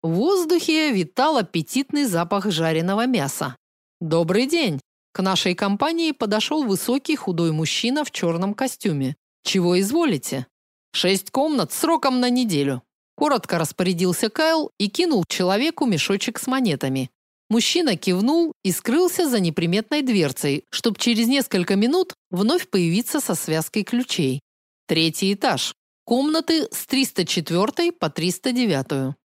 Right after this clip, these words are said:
"Благодарю". Напарник забрал из рук говорившего ключи и направился к деревянной лестнице. "Кайл, а что это за место?" спросила я, вцепившись в волосы брюнета.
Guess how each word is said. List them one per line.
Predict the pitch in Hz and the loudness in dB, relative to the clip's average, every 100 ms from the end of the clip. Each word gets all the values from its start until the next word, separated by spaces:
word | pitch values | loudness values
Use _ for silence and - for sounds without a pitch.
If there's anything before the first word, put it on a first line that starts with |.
| _ _ _ | _ _ _
"Благодарю". | 175 185 233 262 285 240 131 - _ - | -2 0 2 2 2 2 -2 -6 _ -4
Напарник | 180 185 269 311 254 170 | -2 0 0 2 0 0
забрал | 185 180 185 175 | 0 2 2 2
из | 165 | 2
рук | 185 165 | 0 0
говорившего | 160 170 170 156 - 165 | 0 0 0 -2 -2 -4
ключи | 165 214 220 320 349 - | -2 -2 0 0 0 -2
и | 175 | -4
направился | 165 143 185 240 269 - | -4 -2 0 0 -2 -2
к | 208 | -4
деревянной | 160 151 156 165 196 226 | -2 -2 -2 -2 0 0
лестнице. | 170 - 135 - 139 131 _ _ _ _ _ | -2 -2 -8 -8 -8 -10 _ _ _ _ _
"Кайл, | 359 359 180 131 - - | 0 2 2 0 -4 -6
а | 160 | -4
что | - - | -2 0
это | 339 370 339 | 0 0 0
за | 381 | 0
место?" | 339 151 - 131 - _ _ - | 0 -2 -4 -6 -8 _ _ -10
спросила | - 214 - 311 | -4 -4 0 0
я, | 180 220 330 | 2 2 -2
вцепившись | - 180 160 262 - 247 | -4 -6 -2 -2 -2 -2
в | 175 | -2
волосы | 156 175 185 - | 0 0 0 -2
брюнета. | 208 254 233 135 135 | -2 0 0 -2 -4